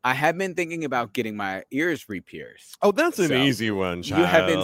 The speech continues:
Speaker 1: inspired me.
Speaker 2: That's easy. Do that tomorrow while you're away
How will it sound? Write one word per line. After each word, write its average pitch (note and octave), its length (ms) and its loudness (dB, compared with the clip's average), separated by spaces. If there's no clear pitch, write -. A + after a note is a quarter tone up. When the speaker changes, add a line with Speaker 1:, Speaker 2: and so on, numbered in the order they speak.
Speaker 1:
inspired G#2 500 0
me. F#2+ 300 -10
Speaker 2:
That's C4 300 0
easy. G#2+ 680 -6
Do F3 220 -4
that G3 240 0
tomorrow A2 680 -2
while F#2 240 -4
you're F#2+ 220 -2
away G#2+ 720 0